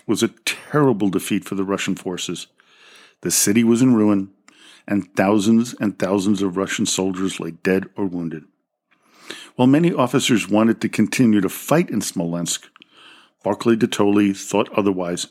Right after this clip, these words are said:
and ordered a retreat. Infighting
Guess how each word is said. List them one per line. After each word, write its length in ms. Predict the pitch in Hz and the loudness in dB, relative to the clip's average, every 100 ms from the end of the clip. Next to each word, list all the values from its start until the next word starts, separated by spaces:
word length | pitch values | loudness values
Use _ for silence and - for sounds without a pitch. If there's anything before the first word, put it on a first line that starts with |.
| - | -8
and 100 | 98 | -4
ordered 280 | 107 101 101 | -2 0 0
a 40 | |
retreat. 560 | 98 101 101 - 87 - - _ _ _ _ _ - - - - _ | -2 -4 -4 -4 -4 -8 -20 _ _ _ _ _ -20 -20 -20 -20 _
Infighting 720 | 135 147 - 123 123 127 127 | 2 2 2 0 2 2 0